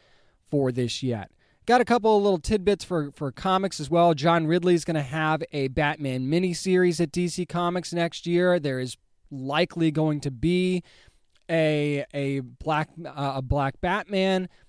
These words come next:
in this story, and it's gonna focus a lot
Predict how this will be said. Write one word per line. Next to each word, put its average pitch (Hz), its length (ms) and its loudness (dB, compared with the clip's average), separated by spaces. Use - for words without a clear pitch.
in 190 160 -2
this 190 160 0
story, 185 500 2
and 190 260 2
it's 190 140 -2
gonna 196 200 0
focus 269 360 0
a 190 80 -4
lot 160 340 2